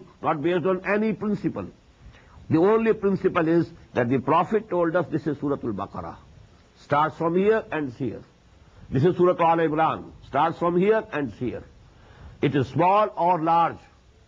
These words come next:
big or small. It had nothing to do with any number, any size,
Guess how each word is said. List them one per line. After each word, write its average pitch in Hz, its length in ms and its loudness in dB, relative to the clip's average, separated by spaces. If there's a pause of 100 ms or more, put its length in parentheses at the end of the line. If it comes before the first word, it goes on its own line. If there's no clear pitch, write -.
big 170 220 0
or 185 140 2
small. 147 440 -2 (560)
It 117 140 -4
had 143 240 -2
nothing 190 320 0
to 202 80 2
do 208 300 4 (320)
with 165 260 0
any 190 240 2
number, 185 580 2
any 175 280 0
size, 190 500 2